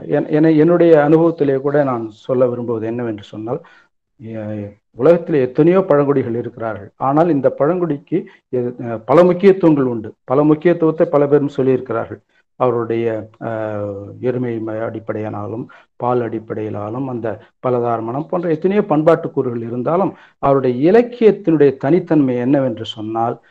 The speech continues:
அஹ், அந்த இலக்கியத்தின் வாயிலாக நமக்கு தொதுவ மக்களுடைய வாழ்க்கையை பற்றி, பண்பாட்டை பற்றி என்ன தெரிகிறது என்று சொன்னால், இந்த மக்கள் எப்போதும் நிகழ்காலத்தில் வாழ்பவர்கள், நிகழ்-, நிகழ்காலத்தில் வாழ்பவர்கள்.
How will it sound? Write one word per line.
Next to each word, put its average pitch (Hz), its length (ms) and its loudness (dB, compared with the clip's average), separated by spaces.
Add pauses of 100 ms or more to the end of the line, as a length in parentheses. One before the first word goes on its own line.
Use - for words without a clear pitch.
(240)
அஹ், 117 240 -4
அந்த 143 260 2
இலக்கியத்தின் 196 540 4
வாயிலாக 185 600 6
நமக்கு 147 420 2 (360)
தொதுவ 160 320 8
மக்களுடைய 123 600 0 (400)
வாழ்க்கையை 147 560 4
பற்றி, - 380 -6 (140)
பண்பாட்டை 151 460 4
பற்றி - 400 -8 (280)
என்ன 165 340 4
தெரிகிறது 151 560 4
என்று 113 220 -6
சொன்னால், 117 520 -4 (360)
இந்த 131 280 0
மக்கள் 151 480 0 (200)
எப்போதும் 185 760 2
நிகழ்காலத்தில் 165 880 4
வாழ்பவர்கள், 107 640 -2 (600)
நிகழ்-, 139 380 0
நிகழ்காலத்தில் 147 880 2
வாழ்பவர்கள். 107 580 -6